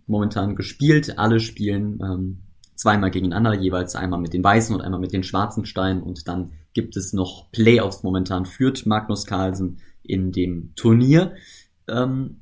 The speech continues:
weniger gut sah es aus für Magnus Carlsen bei einem anderen Spiel. Im, äh, Teaser hat's David bereits angesprochen. In einem Bullet Brawl Turnier gab's eine Niederlage gegen das zehnjährige Wunderkind Faustinho Otto. Das, äh, war sicher nicht überraschend. Magnus Carlsen,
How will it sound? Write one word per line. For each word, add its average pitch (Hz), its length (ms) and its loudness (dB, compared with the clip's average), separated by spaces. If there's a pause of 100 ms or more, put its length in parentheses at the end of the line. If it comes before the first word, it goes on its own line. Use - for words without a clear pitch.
weniger 185 420 6
gut 113 220 2
sah 110 140 2
es 113 100 -2
aus 120 200 0
für 123 80 0
Magnus 113 360 0
Carlsen 113 360 2
bei 98 100 -2
einem 101 180 -2
anderen 131 240 0
Spiel. 127 380 -2
Im, 107 280 -2
äh, 101 180 -4
Teaser 131 380 0
hat's 113 180 -4
David 110 240 -2
bereits 107 280 -4
angesprochen. 107 640 -2
In - 120 -8
einem 101 360 -6
Bullet 135 400 4
Brawl 123 360 8
Turnier 110 560 2 (380)
gab's 110 260 -4
eine 107 220 2
Niederlage 107 640 4
gegen 104 240 -2
das 104 320 -6
zehnjährige 107 800 2
Wunderkind 120 760 2
Faustinho 110 800 4
Otto. 101 460 2 (440)
Das, - 320 -4
äh, 95 260 -2
war 101 120 0
sicher 110 260 2
nicht 101 140 -2
überraschend. 104 640 -2
Magnus 92 460 -2
Carlsen, 110 500 2